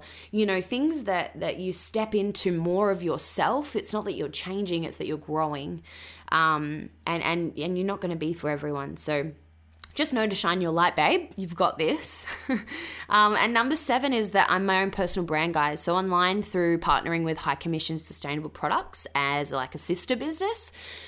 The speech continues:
this is, this is my life. And I get to fucking flutter and be myself twenty-four seven, um, be my creative self, be my creator self, and really live, um, in my mission,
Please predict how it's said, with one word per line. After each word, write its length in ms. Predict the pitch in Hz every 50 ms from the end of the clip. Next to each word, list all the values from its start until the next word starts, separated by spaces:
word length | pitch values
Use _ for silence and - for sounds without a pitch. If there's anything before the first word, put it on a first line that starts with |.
| - - -
this 240 | - 220 214 214 -
is, 240 | 226 214 190 165 -
this 240 | - 208 214 214
is 100 | 240 220
my 140 | 226 226 190
life. 500 | 190 180 175 247 269 - - - - - - - -
And 500 | 180 185 190 190 196 196 190 196 185 - -
I 260 | - 165 180 233 277
get 280 | 277 233 247 240 - 214
to 560 | - - - 262 262 247 196 165 196 262 285
fucking 520 | - - 233 214 - - 254 247 247 247 233
flutter 460 | - - - 220 220 240 - - 262
and 420 | 196 202 - - 196 196 185 165
be 440 | - 196 208 233 233 220 190 185 190
myself 880 | - 180 175 170 175 180 - - 208 214 240 220 180 170 185 180 - - - - - - -
twenty-four 360 | - - 226 220 214 190 180
seven, 440 | - 185 180 180 147 113 123 170 165 - - - - - - -
um, 580 | - 175 175 175 170 165 165 165 160 165 170 165 - - -
be 160 | - 202 220
my 180 | 226 214 190 180
creative 460 | 180 - - 170 160 156 156 151 156
self, 500 | - - - 147 143 143 147 151 - -
be 160 | - 170 190
my 200 | 196 190 170 160
creator 760 | 156 - - 170 156 156 147 151 151 - - 180 180 190 175
self, 500 | 165 - - 135 131 139 - - - - - - -
and 580 | 165 160 160 160 156 165 160 160 156 151 - - - - - - - - -
really 300 | - 180 196 208 220 226
live, 680 | 202 185 175 180 190 185 175 165 160 165 165 - - - - - -
um, 480 | 156 151 147 147 147 147 151 160 156 -
in 180 | - 180 185 185
my 140 | 175 156 151
mission, 580 | 147 143 143 143 - - 139 143 156 175 165